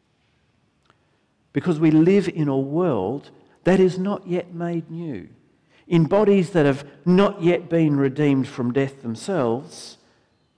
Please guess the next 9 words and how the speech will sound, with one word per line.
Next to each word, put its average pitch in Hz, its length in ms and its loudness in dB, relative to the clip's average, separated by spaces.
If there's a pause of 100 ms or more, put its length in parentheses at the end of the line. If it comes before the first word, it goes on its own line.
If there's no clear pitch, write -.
(300)
then 160 160 -2
it's - 360 -10
no 180 180 -8
surprise 170 640 -4
to 147 120 -6
discover 135 420 -2
that 139 180 -2
Master 165 520 -2
Sin 147 640 -4